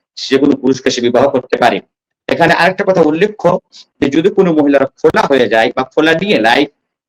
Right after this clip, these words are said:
নেওয়ার পরে যদি সে মহিলাটা অনুতপ্ত, অনুতপ্ত হয় যে, "আমি তো ভুল করেছি, আমি আবার পুনরায় আমার ওই স্বামীর কাছেই থাকতে চাই", তাহলে সেই মহিলা কি তার ইদ্যত বা এক মেন্স বা এক হায়েজ কাটার পূর্বে তার স্বামীর সাথে থাকতে পারে?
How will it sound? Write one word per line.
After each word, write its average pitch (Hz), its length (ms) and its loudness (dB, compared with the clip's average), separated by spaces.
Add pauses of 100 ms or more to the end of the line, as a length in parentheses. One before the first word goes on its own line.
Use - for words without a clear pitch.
নেওয়ার 180 360 4
পরে 185 280 0
যদি 165 180 -6
সে 160 260 -2
মহিলাটা 151 400 0
অনুতপ্ত, 156 580 2
অনুতপ্ত 139 680 2
হয় 123 360 2 (340)
যে, 139 300 2
"আমি 135 220 2
তো 143 120 -2
ভুল 160 200 0
করেছি, - 340 0
আমি 127 180 2
আবার 135 240 2
পুনরায় 170 440 2
আমার 143 320 0 (360)
ওই 139 120 4
স্বামীর 151 320 -2
কাছেই 156 300 -2
থাকতে - 360 -8
চাই", 127 260 2 (360)
তাহলে 147 520 4 (100)
সেই 175 320 -2
মহিলা 156 300 2
কি 143 220 0
তার 135 280 0 (100)
ইদ্যত 147 460 2 (160)
বা 135 320 2
এক 139 340 0 (120)
মেন্স 151 580 -2
বা 131 120 4
এক 135 400 0
হায়েজ 135 320 0
কাটার 127 320 -4
পূর্বে 170 480 0 (340)
তার 143 140 2
স্বামীর 135 320 -2
সাথে - 240 -2
থাকতে 123 300 -4
পারে? 165 260 2